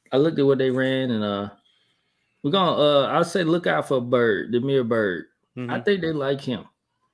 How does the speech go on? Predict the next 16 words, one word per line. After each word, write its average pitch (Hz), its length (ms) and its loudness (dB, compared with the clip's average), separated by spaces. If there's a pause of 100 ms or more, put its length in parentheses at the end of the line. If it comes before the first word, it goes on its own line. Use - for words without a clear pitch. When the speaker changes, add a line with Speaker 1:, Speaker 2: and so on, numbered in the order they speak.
(340)
Speaker 1:
and 123 140 -4
they 147 120 2
really 151 340 -2
gonna 160 280 -2
use 143 280 2
him 117 160 0
out 95 220 -8
there 90 300 -4 (240)
Speaker 2:
Mm-hmm. 113 200 -10
Speaker 1:
to 113 80 -2
open 147 280 0
up 139 160 -2
them 147 220 0
big, 160 340 2 (340)
them 151 180 -2
big 165 300 0